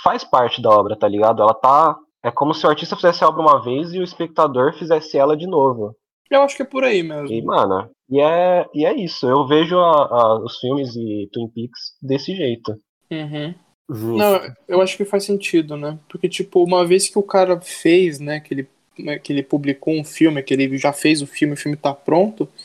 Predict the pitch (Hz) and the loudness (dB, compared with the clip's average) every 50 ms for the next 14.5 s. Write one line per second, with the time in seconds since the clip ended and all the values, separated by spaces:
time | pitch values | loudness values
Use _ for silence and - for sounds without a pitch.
0 | - _ _ - - 151 - - 180 185 190 175 175 185 185 185 - 190 170 185 | -20 _ _ -4 -4 -2 2 4 4 4 4 4 4 2 4 2 0 0 2 2
1 | 180 175 175 - - - 165 170 175 175 190 196 196 190 190 190 185 - 196 190 | 2 2 0 -6 -2 0 2 2 2 2 2 0 0 2 2 -2 -2 -2 -2 -2
2 | 202 196 202 196 202 202 - 220 208 - 220 214 - 254 - - - 208 208 - | 0 0 0 -2 -2 -2 -6 -6 -4 -4 -4 -2 -2 -2 -2 -2 -2 -2 -2 -2
3 | - - 143 147 147 160 175 _ _ _ _ _ _ _ _ - 139 143 139 127 | -4 -6 -4 -4 -4 -6 -6 _ _ _ _ _ _ _ _ 0 2 2 2 2
4 | - 113 107 117 123 - - 156 143 117 110 107 110 - - - _ _ - - | 2 0 2 2 2 2 2 2 2 0 -2 -4 -6 -10 -16 -16 _ _ -4 0
5 | - - - 110 113 110 - - 113 113 113 123 127 127 127 127 _ - - - | 2 2 2 2 -2 -4 -2 0 0 2 2 4 4 2 2 0 _ -14 -6 -2
6 | 127 113 104 104 104 _ _ _ - - - - 190 175 170 175 - - - 104 | 0 0 0 0 -4 _ _ _ -4 -2 0 2 2 0 0 -2 -6 -8 -8 -6
7 | - - 139 160 175 156 123 110 107 _ _ _ _ _ - 160 156 151 151 151 | 0 2 4 4 4 4 2 -2 -4 _ _ _ _ _ 2 4 4 4 4 2
8 | 143 143 160 147 131 _ - - - - - - - - _ _ _ _ _ _ | 0 -2 -2 -4 -8 _ -14 -18 -16 -14 -14 -16 -16 -20 _ _ _ _ _ _
9 | _ - 135 143 139 147 135 - 143 127 131 131 - - _ _ _ - - - | _ -2 0 0 0 0 -2 -2 -4 -4 -4 -4 -10 -20 _ _ _ -18 -8 -4
10 | 170 160 139 127 - 170 - 156 131 - 139 143 143 143 139 - - - - 185 | 0 0 0 0 0 0 0 0 2 4 4 6 6 6 4 2 0 2 4 4
11 | 165 147 131 135 156 175 - - 185 170 170 156 151 160 156 170 156 151 151 - | 4 4 4 2 0 0 0 0 2 4 4 4 4 4 4 2 2 2 2 0
12 | - 156 147 160 156 196 185 180 - 180 170 165 151 143 151 180 202 - - - | -2 -2 -2 -2 0 0 -2 0 0 0 0 2 0 0 -2 -4 -8 -10 -6 0
13 | 175 151 139 160 175 - - 160 156 170 185 214 190 165 160 156 147 135 147 147 | 0 2 2 2 0 0 2 2 2 2 2 2 2 2 2 2 4 4 2 2
14 | 143 139 131 - 160 143 131 123 120 117 | 2 0 -2 0 0 2 2 2 2 0